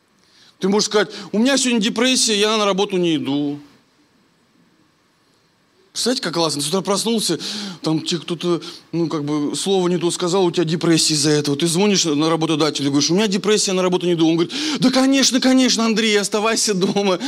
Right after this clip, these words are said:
всё хорошо. Ну, да, ну, посиди дома. Щас мы вышлем человека, он тебе принесёт еду». Это мне один брат рассказывал, он в Швеции учился в библейской школе,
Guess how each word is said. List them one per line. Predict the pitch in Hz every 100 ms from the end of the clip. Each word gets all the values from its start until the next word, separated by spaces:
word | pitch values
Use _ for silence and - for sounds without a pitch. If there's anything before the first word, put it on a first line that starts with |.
| 294 269
всё | 247 226
хорошо. | 233 226 208 - 208 185
Ну, | 254 294 302 294
да, | - 220 196
ну, | 233 254
посиди | 311 285 247
дома. | 233 220 214 185 170 - -
Щас | - 254 277 240
мы | 262 254
вышлем | 285 233 254
человека, | 247 240 247 285
он | 254 247
тебе | 220 254
принесёт | 214 247 226 262 220
еду». | 240 226 254 269 165 - - - _ _ _ _ _ _ _ _ _ _ _ _ -
Это | 117 139
мне | 151
один | 147 151
брат | 175 180
рассказывал, | 139 139 151 131 135
он |
в | 131
Швеции | 160 156 135
учился | 175 165 139
в |
библейской | 131 143 143
школе, | 139 - 175 143